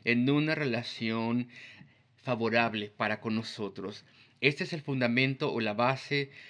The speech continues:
por el cual somos aceptados a Dios, y esta es la razón por la cual goza-, gozamos de su favor. Como Wesley lo dijo en uno de sus himnos, 'Mi Dios es reconciliado, su voz perdonará,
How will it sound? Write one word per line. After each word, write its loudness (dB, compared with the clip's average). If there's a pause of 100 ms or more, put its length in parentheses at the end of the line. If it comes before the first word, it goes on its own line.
(160)
por 2
el 2
cual 4
somos -4
aceptados 0
a 0
Dios, 0 (340)
y 4
esta 0
es -4
la 0
razón -2
por -4
la 0
cual -2
goza-, -2
gozamos -4
de -6
su -10
favor. -4 (280)
Como 2
Wesley 2
lo 0
dijo -2
en -2
uno 0
de -2
sus -8
himnos, -2 (340)
'Mi 4
Dios 0
es 2
reconciliado, 0 (400)
su -2
voz 2
perdonará, 0